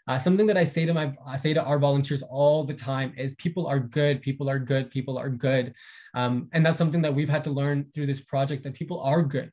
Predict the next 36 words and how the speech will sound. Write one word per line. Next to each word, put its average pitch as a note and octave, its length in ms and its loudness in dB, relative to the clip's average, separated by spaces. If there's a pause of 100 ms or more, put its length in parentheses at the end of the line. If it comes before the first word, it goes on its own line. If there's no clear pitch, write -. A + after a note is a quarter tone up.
People E3 260 0
want D3 300 4
to D#3+ 60 0
do D3 280 2
good. - 240 -4 (400)
Uh, B2+ 140 -8
people F3+ 300 0
want D3 260 2
to G3+ 80 0
be E3+ 160 4
a C#3+ 60 2
part E3 340 -2
of F#3+ 80 -4
something C#3+ 320 -4
bigger C3+ 240 -4
than B2+ 160 -6
themselves. B2+ 520 -6 (380)
People, G3 500 0
not F3+ 220 2
all F#3 160 2
people E3+ 240 0
might D#3 200 -2
have D#3 220 -4
the C#3+ 80 -6
privilege C#3+ 520 0
of B2+ 120 -6
starting C#3 480 0
it, A2+ 200 -10
though. A#2 200 -10
Not C3+ 300 -2
every D3+ 280 2
person D3 540 -2 (220)
has C#3+ 320 0
the, C3+ 140 -2
you C3+ 100 0
know, B2+ 320 -2